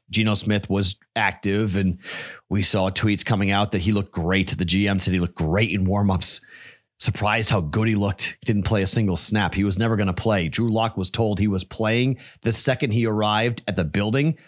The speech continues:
three and a half hours prior to kickoff. The Seahawks told Drew Lock, "You're starting." Seahawks used the media. They used Adam Schefter. They used the media to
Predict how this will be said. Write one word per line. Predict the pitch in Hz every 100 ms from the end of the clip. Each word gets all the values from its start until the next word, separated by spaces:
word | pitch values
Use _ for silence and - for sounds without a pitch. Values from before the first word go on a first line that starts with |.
| -
three | 92 117 135
and | 127
a |
half | 131 120
hours | 85 117 117 107
prior | - 113 107
to |
kickoff. | - 113 151 151 160 - - - _ -
The |
Seahawks | 113 151 131 110 -
told | 139 120
Drew | 101 120 107
Lock, | 113 95 -
"You're | 95
starting." | - 110 92 76 64 - _ - _ _ _ _ _ _ _
Seahawks | - 147 135 -
used | 127 127 107
the | 113
media. | 143 127 65 - -
They |
used | 98 120 123 120
Adam | 113 104
Schefter. | 139 143 - - -
They | 98
used | 104 123 147 113 104 104 - - - _ _ -
the |
media | 123 127 92 80 82 - _ _ _ -
to | 123 107